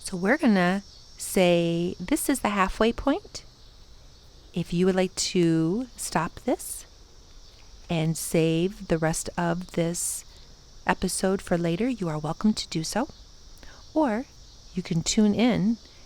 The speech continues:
and find out what these swamp gaboons are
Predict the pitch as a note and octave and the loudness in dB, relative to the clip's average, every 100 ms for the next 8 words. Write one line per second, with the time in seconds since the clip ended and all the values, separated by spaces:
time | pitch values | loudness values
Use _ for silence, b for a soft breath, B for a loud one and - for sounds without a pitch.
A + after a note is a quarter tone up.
0 | B D3+ D3 F3 G3 F3+ D#3+ E3 A3+ - | B -4 -2 0 2 2 -2 -2 -6 -4
1 | D3+ - - - B3+ - - D#3 D3+ D3+ | -4 -4 -6 -6 -6 -6 -8 -4 -4 -2
2 | E3+ - - B B B - D#3+ | -4 -6 -10 B B B -10 -10